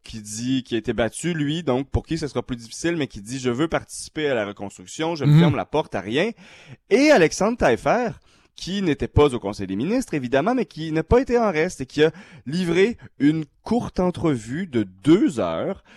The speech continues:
Speaker 1: pendant laquelle il a fait état de tout ce qui a mal été, selon lui, au Parti
Speaker 2: Ouais.
Speaker 1: libéral et de tout ce que le Parti libéral doit faire pour se reconnecter. Alors ça, si c'est pas une déclaration de candidature, je sais pas ce que c'est.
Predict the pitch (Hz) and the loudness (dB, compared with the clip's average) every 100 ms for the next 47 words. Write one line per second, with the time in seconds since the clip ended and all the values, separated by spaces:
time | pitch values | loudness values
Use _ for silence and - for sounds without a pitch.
0 | - - 156 151 170 220 147 - 143 151 | -20 -2 2 4 4 4 2 2 2 2
1 | 196 185 - 127 123 131 - 160 175 180 | 2 -2 -2 0 2 0 0 -2 -2 -4
2 | - 113 - 147 165 113 - 202 214 - | -4 -6 0 2 2 -2 -6 -8 -8 -2
3 | 131 117 147 175 143 - 175 143 117 110 | -2 0 0 0 -2 -4 -4 -2 -2 -2
4 | 156 117 123 120 101 110 170 117 110 - | -2 0 2 2 0 -2 -4 -2 -4 -4
5 | 208 131 117 131 - 131 131 170 165 147 | -2 -2 0 -6 -8 -4 0 0 4 2
6 | 170 185 147 - 156 131 160 160 143 139 | 4 -2 -4 -4 -4 -2 -2 2 0 -2
7 | - 170 196 190 - 139 104 127 123 - | -4 -4 -4 -8 -20 -6 2 2 2 0
8 | 208 - - 196 - 143 - 147 165 - | -2 -2 -6 -6 -4 -6 -2 0 0 -2
9 | 107 104 107 165 165 156 131 120 107 - | -4 -4 0 -2 0 -2 2 0 0 -2
10 | 131 139 147 104 - 131 131 117 101 92 | -2 -2 -2 -6 -2 0 0 -4 -6 -4
11 | 127 143 156 _ _ _ - 92 160 160 | -4 -4 -6 _ _ _ -12 0 0 0
12 | 147 170 - 120 - 156 190 | -2 -2 0 -4 -2 -2 -2